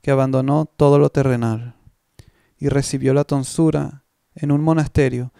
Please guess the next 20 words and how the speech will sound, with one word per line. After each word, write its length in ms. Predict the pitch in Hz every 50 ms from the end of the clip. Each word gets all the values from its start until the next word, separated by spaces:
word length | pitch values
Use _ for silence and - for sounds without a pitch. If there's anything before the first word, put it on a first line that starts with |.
| _ _ _ _
cerca 380 | - - 143 139 139 - 147 147
de 80 | 147
la 100 | 143 139
ciudad 360 | - - 135 127 127 123 117 - _ -
de 140 | - 139 135
Nisibia. 580 | 135 123 - - 120 113 117 117 123 120 117 - _ _ _ _ _ _ _ - - _ _ _ - _ _ _ _ _ _ _ _ _
Vivió 480 | 139 139 135 139 139 147 151 156 - -
en 140 | 156 156 147
esa 240 | 143 143 - 151 -
comunidad 600 | - 151 147 143 135 131 127 127 135 143 156 156 - _ _ _ _ _ _ _
por 160 | - 143 139 143
un 140 | 147 147
tiempo 520 | - - 135 127 120 113 - 123 127 131 - _ _ _ _ _ _
y 80 | - 143
se 140 | - - 135
alejó 500 | 131 127 127 - 151 147 156 156 - - _
al 140 | - 147 139
esicasmo 760 | 139 - - 131 - - 139 147 151 - - 160 156 156 - _ _ _ _ _ _ _ _ _ _ _ _ _ _
con 260 | - 143 139 143 - -
un 220 | 165 156 156 147